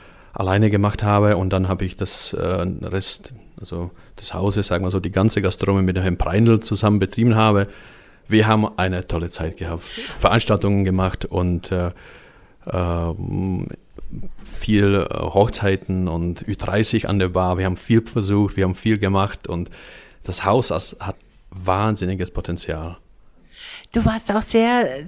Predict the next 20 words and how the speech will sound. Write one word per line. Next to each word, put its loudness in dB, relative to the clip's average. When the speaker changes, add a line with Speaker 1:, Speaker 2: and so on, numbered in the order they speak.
Speaker 2:
ja, 2
sehr 2
traurig, 4
wie 4
du 4
jetzt 4
grad 2
gesagt 0
hattest. 0
Ich -20
glaube, 4
das 2
war 0
zweitausendzehn, -2
oder? 0
Wo 0
du 0
dann 2
aufgehört 4
hattest? 2